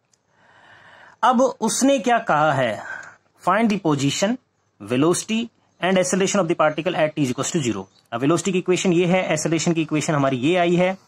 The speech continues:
तो हम यहां लिख सकते हैं at t is equals to zero, velocity equal to क्या आ जाएगी, एट into zero minus fifteen। So in this way ये माइनस फिफ्टीन meter per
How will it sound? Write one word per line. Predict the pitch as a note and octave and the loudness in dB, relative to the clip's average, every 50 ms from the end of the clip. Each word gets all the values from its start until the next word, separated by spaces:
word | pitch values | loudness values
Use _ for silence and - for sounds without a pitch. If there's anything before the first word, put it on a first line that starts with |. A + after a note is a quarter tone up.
| _ _ _ _ _ _ _ - - - _ _ _ - | _ _ _ _ _ _ _ -20 -20 -20 _ _ _ -4
तो | D#3 | -2
हम | D3+ C#3+ E3 D#3+ | 0 2 2 2
यहां | D#3+ D3+ C3+ D#3+ | 2 2 2 2
लिख | D3+ D3+ D3 - | 2 2 0 -2
सकते | - D#3 - - D#3+ | -4 -4 -4 -2 0
हैं | C#3 D#3 D3+ - E3+ D#3 D#3+ | 0 0 0 2 2 2 4
at | E3 E3+ E3+ - A3 - - - - _ _ _ - F#3+ | 4 2 2 -2 -8 -8 -8 -14 -20 _ _ _ -4 -2
t | G#3 G3+ | 0 0
is | E3 D#3 | 0 0
equals | D3+ E3 D#3 - - - | 0 -2 -2 -2 0 -2
to | C#3 B2+ | -2 0
zero, | C3+ G#3 G3+ D#3+ C3+ C3+ D3 - _ _ _ _ _ _ _ _ _ _ | 0 0 2 2 2 0 -2 -4 _ _ _ _ _ _ _ _ _ _
velocity | A#2 B2 C#3 D#3+ E3+ E3+ - - F#3+ F#3+ G#3 - _ _ _ _ _ _ _ _ _ _ _ _ _ _ _ _ _ _ _ _ _ _ - | -4 0 2 2 2 0 0 0 0 -2 -2 -4 _ _ _ _ _ _ _ _ _ _ _ _ _ _ _ _ _ _ _ _ _ _ -10
equal | D3 C#3 - D3+ C#3+ C3+ - | -10 -6 -2 -2 -2 -2 -2
to | C#3 B2+ | -4 -2
क्या | D#3+ D3 | -2 0
आ | C3+ | 0
जाएगी, | B2+ B2 A2+ G#2 G#2 G#2 G2+ - - - - _ _ _ _ _ - | 0 -2 -2 -2 -4 -8 -10 -10 -18 -20 -20 _ _ _ _ _ -2
एट | D#3 D#3+ E3+ F3+ G3 F#3+ G3 - - - _ _ _ _ _ - | 0 2 2 2 0 0 -4 -8 -18 -18 _ _ _ _ _ -4
into | D3+ D3 C3+ A#2+ - A#2+ A2 G#2 G#2 A#2 | 0 0 0 0 0 -4 -8 -8 -6 -2
zero | D#3 F#3+ G3 F#3 F#3+ F#3+ F#3+ F#3+ _ _ _ _ _ - | 0 2 2 2 2 2 0 -2 _ _ _ _ _ -6
minus | A2+ A#2 A#2 A#2+ A#2+ B2+ D3 D3+ - - - | -2 -2 0 0 0 0 -2 -2 -4 -4 -4
fifteen। | F#3 D#3+ _ _ - F3+ F3+ F3 F3+ E3+ _ _ _ _ _ _ _ - | -6 -6 _ _ -4 0 0 0 0 -2 _ _ _ _ _ _ _ -10
So | - - D3+ | -4 -2 0
in | D#3 E3 | 2 2
this | D#3 C#3+ - - | 2 0 -2 -2
way | D#3+ D#3 | 0 0
ये | D#3 E3 F3 - - - | 0 0 -2 -4 -4 -4
माइनस | D3 D3 D3 D3+ D#3 - - | -2 0 0 0 0 -2 -4
फिफ्टीन | D#3+ D3 _ - F3 E3+ E3 D3+ D3 | -6 -8 _ -4 0 2 2 2 2
meter | D3 C#3+ - D#3+ F3+ - _ _ _ _ _ _ _ - | 2 0 -2 -6 -6 -8 _ _ _ _ _ _ _ -4
per | C#3 | -4